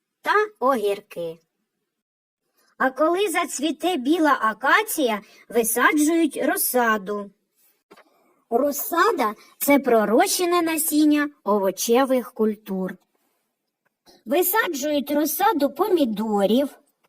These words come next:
розсаду салатного перцю, розсаду капусти. З настанням весни починається напружена робота і в саду. Плодові дерева і кущі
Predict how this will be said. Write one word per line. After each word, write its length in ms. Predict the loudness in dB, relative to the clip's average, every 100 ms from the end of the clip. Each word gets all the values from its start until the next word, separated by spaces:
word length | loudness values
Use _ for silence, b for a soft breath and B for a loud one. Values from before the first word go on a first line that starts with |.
| _ _ _ _ _ _
розсаду 720 | -2 -2 -2 0 0 0 -2 -4
салатного 800 | 0 2 2 0 -2 -4 -2 -2
перцю, 920 | 0 2 2 0 -2 -6 -2 -2 -4 -12 _ _ _ _ _ _ _ _ _ _ _ _ _ _ b b b -4
розсаду 920 | 0 2 0 -2 2 4 4 2 -2 _
капусти. 1080 | 2 2 0 -2 2 2 -2 0 2 2 -4 _
З 160 | -8 -2
настанням 600 | -2 -2 -2 2 4 4
весни 480 | 0 -2 0 2 2
починається 720 | -2 -4 -2 0 0 0 0
напружена 640 | -2 -2 -2 0 2 4
робота 440 | 2 2 2 2 -2
і 80 | -4
в 40 |
саду. 520 | -4 -4 -6 -8 -10 -14 B B B
Плодові 420 | 0 0 0 -2
дерева 360 | -2 0 2 0
і 100 | -2
кущі 520 | -2 -2 -4 -6